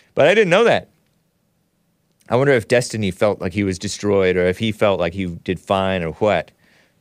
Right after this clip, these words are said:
Huh, nice. They, they were friends for a second there. Last year or so. Destiny and Nick Fuentes hanging out. That's nice to see. Destiny, it's a girl name. Real name Stephen Bunnell.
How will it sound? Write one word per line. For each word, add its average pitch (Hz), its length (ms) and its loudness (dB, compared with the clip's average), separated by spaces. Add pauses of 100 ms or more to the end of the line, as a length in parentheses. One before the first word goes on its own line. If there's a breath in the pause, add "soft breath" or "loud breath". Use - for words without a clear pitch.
Huh, 254 160 -4 (100)
nice. 196 320 -4 (220 soft breath)
They, 160 400 0
they 147 120 2
were 160 120 2
friends 180 360 0
for 220 140 0
a 98 80 2
second 147 320 -2
there. 98 280 -2 (1120)
Last 110 380 0
year 120 300 0
or 117 40 -2
so. 123 340 -2 (760)
Destiny 110 380 -4
and 98 80 -4
Nick 101 120 -4
Fuentes 107 440 -4
hanging 107 240 -2
out. 107 200 -4 (680)
That's 135 160 -4
nice 104 260 -2
to - 100 -12
see. 107 280 -4 (1500 soft breath)
Destiny, 101 640 0
it's - 160 -10
a 131 40 -4
girl 127 220 0
name. 73 280 -6 (760)
Real 135 240 0
name 123 220 0
Stephen 110 420 -4
Bunnell. 90 440 -2